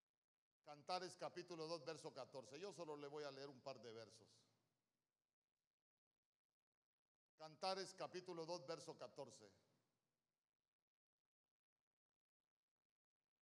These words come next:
"Paloma mía, que estás en los agujeros de la peña".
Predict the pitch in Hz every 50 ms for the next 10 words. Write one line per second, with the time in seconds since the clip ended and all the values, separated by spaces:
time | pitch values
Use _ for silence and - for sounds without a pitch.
0 | _ _ _ _ _ _ _ _ _ _ _ - 143 139 147 170 190 180 175 170
1 | 165 180 190 185 170 143 117 110 - - - - - - - - - _ _ -
2 | _ _ _ _ _ _ _ _ _ _ _ _ _ _ _ _ - 147 143 139
3 | 135 - 175 170 165 - 175 156 156 147 139 147 139 139 139 131 151 165 160 156
4 | 135 143 135 131 123 - - 139 127 127 127